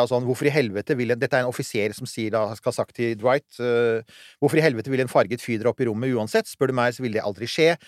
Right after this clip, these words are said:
Og hadde det vært opp til meg, så ville dere ikke engang hatt lov til å bære Luftforsvarets uniform.» Og det er liksom det,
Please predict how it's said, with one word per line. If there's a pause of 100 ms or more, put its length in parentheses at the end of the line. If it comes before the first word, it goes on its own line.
(280)
Og
hadde
det
vært
opp
til
meg,
så
ville
dere
ikke
engang
hatt
lov
til
å
bære
Luftforsvarets
uniform.»
Og
det
er
liksom
det,